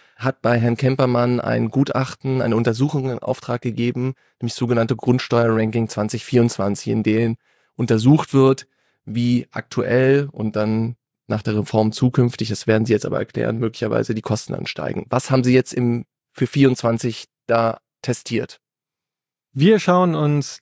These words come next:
Speaker 2: die hundert größten Städte an. Und das haben wir jetzt zum dritten Mal gemacht, alle drei Jahre. Und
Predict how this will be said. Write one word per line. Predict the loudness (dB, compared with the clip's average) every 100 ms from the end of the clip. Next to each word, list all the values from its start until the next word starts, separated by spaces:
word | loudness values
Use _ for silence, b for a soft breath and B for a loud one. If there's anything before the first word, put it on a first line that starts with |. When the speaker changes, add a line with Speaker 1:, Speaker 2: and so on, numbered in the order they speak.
| -4
Speaker 2:
die | 2 2
hundert | 4 4 6 4 2
größten | 2 2 2 -4 -2
Städte | -2 -2 -2
an. | -6 -8 -10
Und | -6 -2
das | 0
haben | 0
wir |
jetzt | 0 -2
zum | 0
dritten | 2 2
Mal | 2 2 0
gemacht, | 0 -2 0
alle | 0
drei | 0 0
Jahre. | 0 -2 -4 -8 -12 b b b b b _
Und | 4 6 4 2 -6